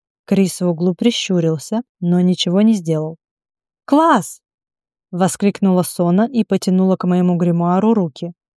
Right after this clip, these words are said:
Быстро убрала его и холодно на неё посмотрела. «А, да, точно. Гримуар же связан с жизнью ведьмы», смущённо произнесла она. В её голосе не было ни капли понимания. Нахмурилась,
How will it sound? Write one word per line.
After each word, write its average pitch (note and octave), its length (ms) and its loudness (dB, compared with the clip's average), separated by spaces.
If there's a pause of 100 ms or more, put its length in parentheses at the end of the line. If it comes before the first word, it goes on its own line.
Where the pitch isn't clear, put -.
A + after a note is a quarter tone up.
(440)
Быстро F#3+ 440 -2
убрала F3 400 2
его F#3+ 320 0
и C4 160 -4
холодно F#3 500 0
на A3 120 2
неё F3 280 0
посмотрела. E3+ 720 -4 (800)
«А, G#3+ 220 0
да, G3+ 340 0
точно. G3 540 -2 (260)
Гримуар A3 400 2
же G#3+ 120 -4
связан G#3 440 -2
с F#3+ 80 -6
жизнью G#3+ 400 0
ведьмы», F3 500 -2 (680)
смущённо F#3 800 0
произнесла F3+ 720 -2
она. E3 260 -4 (680)
В - 20 -20
её F#3+ 340 2
голосе G3 480 0
не F#3+ 220 2
было G3 180 0
ни G3 140 2
капли F3+ 360 -2
понимания. E3+ 720 -2 (440)
Нахмурилась, F3+ 800 0